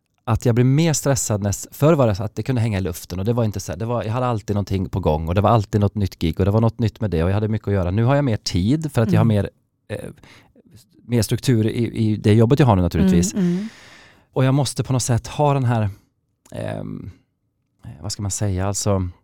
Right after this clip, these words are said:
Speaker 1: eller jag blir mer stressad av när saker hänger i luften, det är det värsta jag vet. När jag
Speaker 2: Mm.
Speaker 1: väntar på ett besked, nu är jag inne i en sån period med, jag väntar på en beske-, ett besked om ett lägenhetsbyte. Och det lägenhetsbytet vill jag gå i-,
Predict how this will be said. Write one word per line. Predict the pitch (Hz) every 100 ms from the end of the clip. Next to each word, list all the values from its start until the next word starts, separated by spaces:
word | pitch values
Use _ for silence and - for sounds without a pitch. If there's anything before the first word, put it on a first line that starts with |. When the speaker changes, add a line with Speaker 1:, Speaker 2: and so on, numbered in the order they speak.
| _ _ -
Speaker 1:
eller | 131
jag | 135
blir | 147
mer | 143
stressad | 120 - 143 - - 156
av | - 104 98 98 87 _ _ _
när | 127
saker | 120 113 -
hänger | 110 110
i | 117
luften, | 135 - 120
det |
är | 120
det |
värsta | 117 117
jag |
vet. | 113 - -
När | 202
jag |
Speaker 2:
Mm. | 190
Speaker 1:
väntar | 120 110
på | 113
ett |
besked, | 113 107 - 117 90 - -
nu | 117
är |
jag | 127
inne | 110
i |
en | 101
sån | 104 92
period | 101 101 90
med, | 90 85 -
jag | 101
väntar | 104 101
på | 104 95
en | 87
beske-, | 92 - -
ett | 104
besked | 101 - 123 120
om | 95
ett | 95
lägenhetsbyte. | 107 101 87 - 160 - - 87 - - _ _ _ -
Och | 120
det | 120
lägenhetsbytet | 123 113 101 - 101 - 90 -
vill | 104 104 117
jag | 107 95
gå | 98
i-, | 98